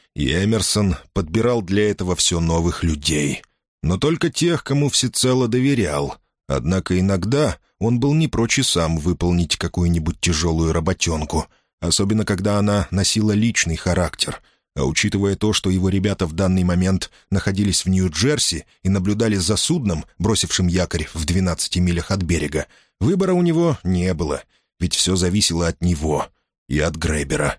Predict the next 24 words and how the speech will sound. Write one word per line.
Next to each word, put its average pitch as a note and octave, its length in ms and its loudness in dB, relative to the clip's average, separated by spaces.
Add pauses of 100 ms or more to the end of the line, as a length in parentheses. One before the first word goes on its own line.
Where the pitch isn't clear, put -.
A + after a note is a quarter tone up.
(100)
спящего D2 540 -2
в - 80 -8
соседнем E2 460 0
складском D#2+ 500 -2
помещении. D2+ 840 0 (440)
Эмерсон F#2 540 0
проворно G2 500 0
скатился F2+ 540 -2
с D2+ 80 -4
дивана, E2 560 -2 (180)
подошёл F2+ 400 0
к - 80 -4
своему E2 320 0
верстаку D#2+ 640 -2 (200)
и C3+ 80 0
включил C3 420 0
небольшую G#2+ 540 0
кофеварку. D#2+ 840 -2 (340)
Перед E2 240 -2
тем, C#3+ 200 0
как B2+ 160 -2
отправиться B2+ 520 0
в - 120 -6
путь, - 320 -2